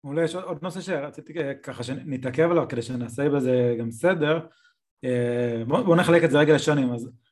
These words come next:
אז עד, עד יוני אלפיים ואחד אמרנו שה-, ה-, קודם כל המקדם הוא מוב-, הוא מובטח,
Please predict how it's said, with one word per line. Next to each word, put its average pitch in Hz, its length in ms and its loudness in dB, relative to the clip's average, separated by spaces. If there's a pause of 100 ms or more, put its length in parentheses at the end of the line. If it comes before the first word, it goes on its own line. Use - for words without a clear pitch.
(180)
אז 135 160 -2
עד, 185 220 2
עד 175 280 2
יוני 190 300 4
אלפיים 175 320 0
ואחד 160 280 -2
אמרנו 147 300 -2
שה-, 127 440 -4 (640)
ה-, 123 720 -2
קודם 151 120 -6
כל 170 100 6
המקדם 143 360 2
הוא 151 80 0
מוב-, 127 220 -4
הוא 151 160 -6
מובטח, 135 680 -2